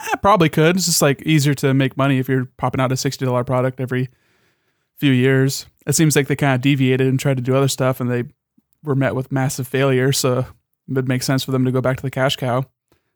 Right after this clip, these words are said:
not do another Aliens, Colonial Marines, or a, what, Battleborn?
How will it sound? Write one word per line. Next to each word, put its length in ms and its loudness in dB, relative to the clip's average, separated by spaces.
not 180 -4
do 120 2
another 200 2
Aliens, 360 2
Colonial 320 2
Marines, 500 2
or 120 0
a, 120 -2
what, 380 -8
Battleborn? 640 0